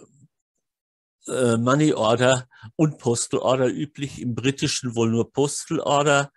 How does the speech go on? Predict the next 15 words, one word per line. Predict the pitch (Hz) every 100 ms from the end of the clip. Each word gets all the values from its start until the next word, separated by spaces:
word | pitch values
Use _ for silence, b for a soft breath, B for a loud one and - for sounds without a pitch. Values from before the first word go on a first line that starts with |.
| B B B B B B _
Manchmal | 127 185 156 139
wird | 147 147
auch | 139 -
zwischen | - 139 - 123
Postal | - 151 - 139
Order | 123 117 127 117
fest | - - -
eingedruckter | 110 131 127 120 123 - 131
Betrag | 127 - - 127 -
und | 120
Money | 110 120 131
Order | - 113 113 107
variabler | 110 117 113 110 113 95
Betrag | 98 - - 92
unterschieden, | - 98 98 - - 113 113